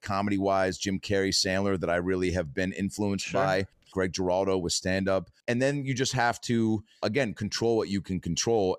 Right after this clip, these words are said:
Speaker 1: And there is so much that's, um, you have no control over. So you have to do the part that you can stay on top of. And then, you know, be active about putting yourself in situations for some of those seeds that you've hopefully planted over the years to grow. And,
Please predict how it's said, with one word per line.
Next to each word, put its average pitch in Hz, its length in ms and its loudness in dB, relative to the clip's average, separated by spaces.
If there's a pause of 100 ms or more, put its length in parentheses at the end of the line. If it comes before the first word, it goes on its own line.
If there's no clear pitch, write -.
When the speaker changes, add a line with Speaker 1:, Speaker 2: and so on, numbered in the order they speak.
Speaker 1:
And 85 260 0 (100)
there 90 160 0
is 95 160 0
so 101 120 0
much 87 240 -2
that's, 80 340 0
um, 76 460 -2 (120)
you 87 180 -2
have 80 200 0
no 80 480 0 (100)
control 87 460 -2
over. 107 380 0 (220)
So - 180 -2
you 95 140 0
have 101 200 0
to 92 100 -4
do 92 300 0
the 82 80 -2
part 87 320 -2
that - 180 -6
you 104 200 0
can 80 440 -4
stay 82 200 -2
on 76 120 -2
top 73 300 -4
of. 76 240 -4 (180)
And 214 140 -2
then, 220 180 0
you 220 80 0
know, 165 260 0 (140)
be 156 300 0 (100)
active 143 460 0
about 120 320 0
putting 131 220 -4
yourself 120 400 0
in 117 40 -6
situations 110 840 0 (260)
for 107 140 -4
some 113 180 -2
of 110 60 -2
those 104 220 0
seeds 117 340 0
that 98 120 -2
you've 98 180 0
hopefully 95 320 -2
planted 120 340 -2
over 87 160 0
the 82 80 -2
years 85 280 0
to 87 100 -6
grow. 117 380 2
And, 90 120 -2